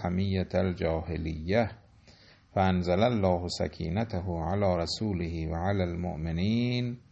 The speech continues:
و الزمهم کلمة التقوی و کانوا احق بها و اهلها.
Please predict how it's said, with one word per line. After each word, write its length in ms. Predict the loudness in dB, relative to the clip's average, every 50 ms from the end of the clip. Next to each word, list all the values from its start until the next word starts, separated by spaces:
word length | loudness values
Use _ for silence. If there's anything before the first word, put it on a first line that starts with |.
| _ -20 -20 -20 -20 -20 -20 _ -20 -20 _ -10 -4
و 40 | 0
الزمهم 760 | 0 2 2 0 0 0 2 2 4 2 2 0 0 -2 -4 -4
کلمة 520 | -2 -2 0 0 0 0 -2 -4 -4 -6
التقوی 1000 | -6 -8 -8 -2 0 0 0 2 0 2 4 6 8 8 8 8 6 6 4 2
و 40 |
کانوا 520 | 0 0 0 2 2 2 2 2 0 -2 -2
احق 540 | -4 -2 0 0 0 0 0 2 2 2 4
بها 360 | 4 4 4 6 6 6 6
و 40 | 6
اهلها. 1080 | 4 4 4 2 2 0 -2 -2 -2 -2 -2 -2 -2 -2 -2 -2 -2 -4 -4 -6 -8